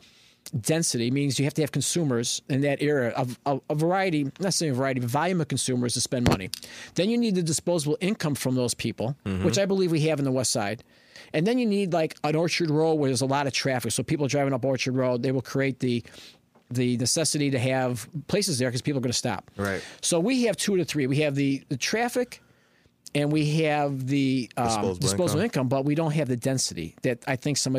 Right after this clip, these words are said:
Speaker 1: people want. So we need to, we have some open space in the west side. We talked about before, green space, that are zone residential. So we need to fill those up to get more, to attract people, 'cause that's what they're gonna look at. They're gonna look at, we can send them, um,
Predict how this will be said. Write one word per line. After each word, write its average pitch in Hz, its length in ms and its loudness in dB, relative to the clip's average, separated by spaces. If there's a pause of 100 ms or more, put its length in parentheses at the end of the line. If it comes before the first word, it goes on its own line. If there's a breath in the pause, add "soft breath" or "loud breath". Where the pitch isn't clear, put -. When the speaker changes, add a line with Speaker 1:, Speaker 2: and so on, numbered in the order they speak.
Speaker 1:
people 123 260 -2
want. 117 200 0
So 139 120 0
we 170 140 2
need 208 180 0
to, 170 180 0 (460 loud breath)
we 151 80 2
have 175 100 2
some 190 140 0
open 175 240 0
space - 380 0
in - 20 0
the 147 60 0
west 147 180 0
side. 131 240 0
We 131 60 -2
talked 143 180 0
about 131 160 0
before, 131 380 -2
green 139 180 0
space, 117 380 -2 (580 loud breath)
that 147 140 4
are 135 240 2
zone 160 280 2
residential. 151 600 2
So - 100 -2
we 147 80 2
need 160 140 0
to 127 40 2
fill 147 220 0
those 135 220 2
up 117 160 -2
to 123 80 -2
get 123 160 -2
more, 127 340 2 (140)
to 151 100 -2
attract 135 340 -2
people, 101 280 -6
'cause 135 120 0
that's 175 180 0
what 208 100 0
they're 180 80 0
gonna 160 160 0
look 175 180 -2
at. 117 180 -4
They're 147 120 0
gonna 165 140 0
look 165 180 0
at, 147 180 0 (280 loud breath)
we 202 120 2
can 214 120 0
send 180 260 0
them, 156 240 0
um, 127 380 0